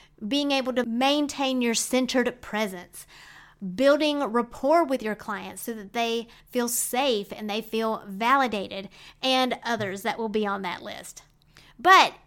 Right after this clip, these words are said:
if you're interested in more than that, like learning how to integrate the wisdom of the Enneagram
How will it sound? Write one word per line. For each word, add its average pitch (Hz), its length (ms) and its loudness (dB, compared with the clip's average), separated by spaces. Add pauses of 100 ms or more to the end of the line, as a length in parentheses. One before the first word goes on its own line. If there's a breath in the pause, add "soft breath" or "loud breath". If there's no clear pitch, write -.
if 254 180 -6
you're 349 180 2
interested 311 600 0
in 220 240 -4
more 226 380 4
than 269 180 -2
that, 180 300 -8 (460 loud breath)
like 262 360 2 (300)
learning 302 360 2
how 330 160 0
to 277 220 -2
integrate 262 600 0
the 214 280 -4 (200 loud breath)
wisdom 277 520 0
of 247 120 0
the 214 120 -6
Enneagram 226 840 -4